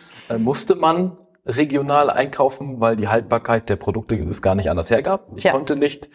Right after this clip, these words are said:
Speaker 1: über, äh, Hunderte oder Tausende von Kilometern Produkte transportieren. Das
Speaker 2: Mhm.
Speaker 1: haben diese Produkte gar nicht mitgemacht. Also musste ich aus der näheren Umgebung,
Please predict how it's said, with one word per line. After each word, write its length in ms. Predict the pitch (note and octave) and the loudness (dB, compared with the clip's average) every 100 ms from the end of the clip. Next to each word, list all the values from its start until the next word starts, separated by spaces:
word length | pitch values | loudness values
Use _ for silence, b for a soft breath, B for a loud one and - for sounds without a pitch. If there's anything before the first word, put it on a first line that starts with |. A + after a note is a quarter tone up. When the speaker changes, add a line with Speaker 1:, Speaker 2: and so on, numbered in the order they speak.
| B B - | B B -6
Speaker 1:
über, 460 | B2 A#2 A2 G#2 - | 2 4 4 4 0
äh, 260 | G#2+ G#2+ G2 | 0 2 2
Hunderte 400 | C3+ C3+ A2 A#2+ | 0 0 0 2
oder 180 | G#2 G2+ | 2 2
Tausende 380 | A2 B2 B2 | 0 0 0
von 160 | - G#2+ | -2 -2
Kilometern 420 | - G#2+ A2+ G2 | 0 0 2 0
Produkte 320 | - G#2 - | -2 -4 -2
transportieren. 760 | - F#2+ - F#2+ - E3 A3+ - | 0 0 0 -2 2 2 2 0
Das 80 | F#3 | 0
Speaker 2:
Mhm. 60 | G#2 | 2
Speaker 1:
haben 100 | G#2 | 2
diese 160 | G2+ | 2
Produkte 380 | - A2+ C3 - | 0 0 0 0
gar 140 | D#2+ | -2
nicht 120 | D#3 - | -2 -6
mitgemacht. 500 | - D3 D3 D#3 - | -4 0 0 0 -2
Also 200 | G#2 G#2 | -2 0
musste 280 | C3 - | -2 0
ich 140 | A#2+ - | -2 -2
aus 180 | G#2 - | -4 0
der 120 | G#2 | 2
näheren 320 | G#2+ G2 F#2 | 4 2 2
Umgebung, 580 | G2 F2+ G2 C#3 D#3 | -2 0 0 0 0